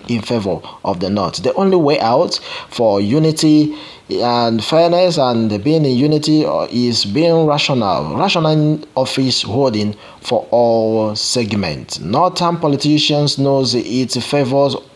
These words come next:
will always say no rational office be holding, including presidency. That is very trouble, and that has been the talk of the day. How can be,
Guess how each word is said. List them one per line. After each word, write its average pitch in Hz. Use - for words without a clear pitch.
will 107
always 120
say 110
no 110
rational 110
office 107
be 90
holding, 110
including 107
presidency. 87
That 160
is 139
very 127
trouble, 104
and 110
that 131
has 117
been 117
the 110
talk 113
of 104
the 92
day. 101
How 120
can 113
be, 110